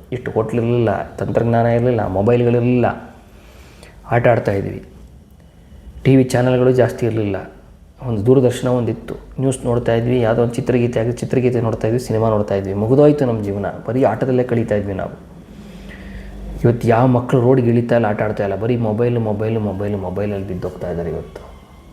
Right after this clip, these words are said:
ಕಣ್ಣುಗಳು ಹಾಳಾಗ್ತಾ ಇದೆ, ದೃಷ್ಟಿ ಖಿನ್ನತೆ ಬರ್ತಾ ಇದೆ, ಮಾನಸಿಕ ಖಿನ್ನತೆ ಒಳಗಾಗ್ತಾ ಇದ್ದಾರೆ ಮಕ್ಕಳು, ದೊಡ್ಡವರು, ಹೆಂಗಸರು. ಇವತ್ತು ಸಂತಾನ ಖಿನ್ನತೆ, ಥೈರಾಯ್ಡ್ ಪ್ರಾಬ್ಲಮ್, ಅದು ಇದು. ಆಹಾರ ಪದ್ಧತಿಗಳನ್ನ ಬದಲಾಯಿಸ್ಕೊಳ್ಳಿ.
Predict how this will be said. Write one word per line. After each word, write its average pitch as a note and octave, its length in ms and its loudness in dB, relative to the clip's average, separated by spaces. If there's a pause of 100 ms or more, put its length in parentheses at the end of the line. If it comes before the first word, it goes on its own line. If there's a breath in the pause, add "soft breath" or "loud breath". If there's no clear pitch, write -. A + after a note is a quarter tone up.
(1200 loud breath)
ಕಣ್ಣುಗಳು A2 460 2
ಹಾಳಾಗ್ತಾ G2+ 400 -4
ಇದೆ, F#2 540 -4
ದೃಷ್ಟಿ A#2+ 300 0
ಖಿನ್ನತೆ A2+ 440 0
ಬರ್ತಾ G2+ 320 -2
ಇದೆ, F#2+ 320 -2
ಮಾನಸಿಕ A#2+ 480 0
ಖಿನ್ನತೆ A#2+ 460 0
ಒಳಗಾಗ್ತಾ A2 480 -2
ಇದ್ದಾರೆ G#2+ 240 -2
ಮಕ್ಕಳು, G2+ 640 -6
ದೊಡ್ಡವರು, A2+ 840 0 (1000)
ಹೆಂಗಸರು. B2 420 2
ಇವತ್ತು G#2+ 420 -2 (420 loud breath)
ಸಂತಾನ A#2+ 380 2
ಖಿನ್ನತೆ, A2 680 -2
ಥೈರಾಯ್ಡ್ A#2 340 2
ಪ್ರಾಬ್ಲಮ್, A2+ 520 -2
ಅದು A2 360 -2
ಇದು. A2 600 -4 (480)
ಆಹಾರ A2 280 0
ಪದ್ಧತಿಗಳನ್ನ A2 560 0
ಬದಲಾಯಿಸ್ಕೊಳ್ಳಿ. G2+ 800 -2